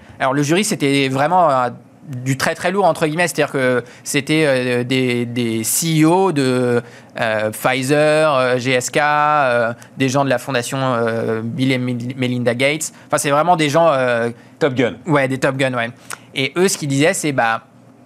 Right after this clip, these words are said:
Speaker 1: ce qu'on, ce pourquoi, euh, ça a été choisi, Wondercraft, c'est vraiment l'impact que ça peut avoir au quotidien sur, euh, bah, sur un, un nombre incroyable de gens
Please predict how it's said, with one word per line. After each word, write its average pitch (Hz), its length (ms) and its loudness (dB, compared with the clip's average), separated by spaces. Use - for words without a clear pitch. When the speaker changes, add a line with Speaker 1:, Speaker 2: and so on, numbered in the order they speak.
Speaker 1:
ce - 100 -12
qu'on, 156 260 -2
ce - 240 0
pourquoi, 185 380 2
euh, 135 200 4
ça 135 120 -2
a - 20 2
été 135 160 0
choisi, 143 300 0
Wondercraft, 143 680 -2
c'est - 160 -2
vraiment 170 240 4
l'impact 175 520 0
que 160 80 -2
ça 147 140 0
peut 135 160 0
avoir 127 340 0
au 127 100 -4
quotidien 151 460 0
sur, 151 300 0
euh, 113 260 2
bah, 113 100 -6
sur - 460 -6
un, 117 120 2
un 117 120 0
nombre 135 300 -2
incroyable 131 680 -2
de 110 140 -6
gens 123 260 -2